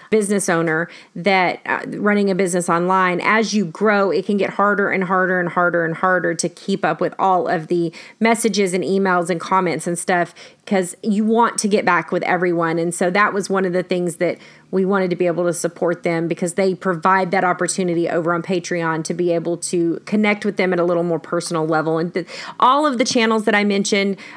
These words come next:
uh, do that and, and, uh, and provide that opportunity for you to connect with them a little bit more personally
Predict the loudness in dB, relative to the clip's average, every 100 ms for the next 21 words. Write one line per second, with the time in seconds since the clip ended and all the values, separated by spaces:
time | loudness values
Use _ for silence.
0 | -16 -14 -14 -14 -8 -6 0 2 4 6
1 | 6 4 0 0 0 0 0 0 0 0
2 | -4 -6 -4 2 2 2 2 2 2 0
3 | 0 0 0 -2 -2 -2 -4 -2 -2 -2
4 | -2 -4 0 0 2 0 0 0 -2 -2
5 | 0 0 0 0 2 0